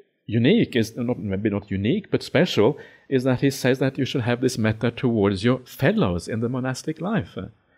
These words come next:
And, uh, you may wonder, does that mean that monastics should have no, uh, metta towards the lay people? We should just disregard the lay people and treat them, treat them really harshly? Is that what it means? Uh,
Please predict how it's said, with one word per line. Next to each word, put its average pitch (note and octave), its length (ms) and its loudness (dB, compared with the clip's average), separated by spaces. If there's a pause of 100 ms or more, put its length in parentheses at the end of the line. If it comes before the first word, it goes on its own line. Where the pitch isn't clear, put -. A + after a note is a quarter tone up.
(540)
And, A#2+ 300 2
uh, A2 100 6
you B2+ 200 0
may C#3 120 4
wonder, D#3+ 260 4
does G#2 140 4
that A2 180 0
mean A2+ 280 2
that G#2 240 -2
monastics F#2 580 -2
should G#2 180 0
have F#2+ 220 -4
no, A2 320 0 (140)
uh, F#2 240 -2
metta A#2+ 340 -2
towards A2 340 -2
the G2 80 -4
lay G#2+ 200 2
people? D3+ 340 -2
We A#2+ 120 -2
should G#2 120 -12
just G#2 180 -4
disregard A2 560 -2
the F#2 80 -2
lay G#2 140 4
people A2 340 -2
and G2+ 80 -4
treat A2+ 280 -6
them, G2 180 -2 (460)
treat - 180 -4
them G2+ 120 -4
really G#2 200 -2
harshly? B2 480 -2
Is A2+ 60 -2
that B2+ 100 -2
what D3 120 -2
it D#3 60 0
means? F#3 320 -2
Uh, F2+ 140 0